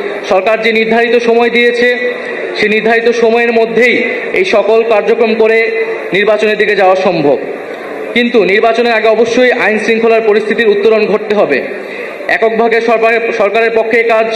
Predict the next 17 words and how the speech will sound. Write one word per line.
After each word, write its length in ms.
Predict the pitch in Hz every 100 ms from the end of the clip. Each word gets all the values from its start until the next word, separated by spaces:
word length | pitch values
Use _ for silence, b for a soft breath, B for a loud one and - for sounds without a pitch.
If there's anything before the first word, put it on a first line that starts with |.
| 220
হয়তো 200 | 208 220
সম্ভব 340 | 220 208 220 214
নাও 140 | 202 220
হতে 160 | 226 233
পারে, 220 | 233 226 240 - - B B
তাই 100 | 170
রাজনৈতিক 500 | 175 185 202 220 233 180
দল, 240 | 208 233 233 233
সামাজিক 320 | 196 202 220
শক্তি 360 | - 226 233 233 233
এবং 120 | 196 202
অভ্যুত্থানের 540 | 190 240 240 240 233 147 - - -
শক্তিগুলোকে 520 | 214 220 214 220 214
সেক্ষেত্রে 320 | 214 214 214
ভূমিকা 320 | 185 180 214 214
রাখতে 240 | 180 -
হবে। 220 | 170 127